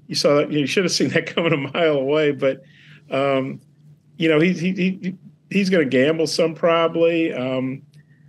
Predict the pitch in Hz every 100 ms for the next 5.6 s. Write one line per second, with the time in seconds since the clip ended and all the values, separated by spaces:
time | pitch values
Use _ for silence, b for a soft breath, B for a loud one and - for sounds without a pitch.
0 | b - 214 262 226 165 156 147 196 196
1 | 156 156 160 185 175 190 156 170 180 165
2 | 151 202 180 233 202 160 175 190 180 156
3 | 151 147 160 147 147 180 165 160 202 202
4 | - 190 220 - 165 156 160 175 175 165
5 | - 202 185 156 143 165